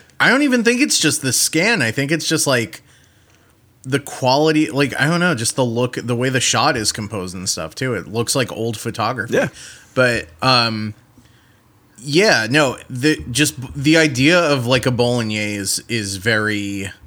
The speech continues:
Speaker 1: old school. And actually, I am wondering if, like,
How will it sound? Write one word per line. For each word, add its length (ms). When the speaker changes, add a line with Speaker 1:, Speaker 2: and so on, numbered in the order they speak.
Speaker 1:
old 260
school. 440
And 280
actually, 680
I 160
am 200
wondering 420
if, 200
like, 360